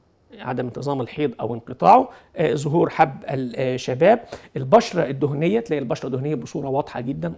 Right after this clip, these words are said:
أيضًا من مضاعفات تكيس المبيض، آه، زيادة نمو الشعر في الأماكن الغير مرغوب فيها. هتجد البنت بتشتكي من زيادة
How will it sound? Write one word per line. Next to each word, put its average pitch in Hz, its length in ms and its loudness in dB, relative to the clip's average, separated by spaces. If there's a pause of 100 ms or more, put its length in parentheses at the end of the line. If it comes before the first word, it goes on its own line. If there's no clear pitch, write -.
أيضًا 143 280 -2 (280)
من 143 360 -4
مضاعفات 131 720 -2
تكيس 139 540 -6
المبيض، 185 480 0 (360)
آه، 170 80 2
زيادة 180 500 2
نمو 202 400 -2 (100)
الشعر 202 540 -4
في - 200 -6
الأماكن 170 640 -6
الغير 156 320 -4
مرغوب 147 280 -8
فيها. 107 280 -14 (260)
هتجد 214 420 0
البنت 165 400 -4
بتشتكي 156 460 -8
من 143 200 -4
زيادة 156 420 -2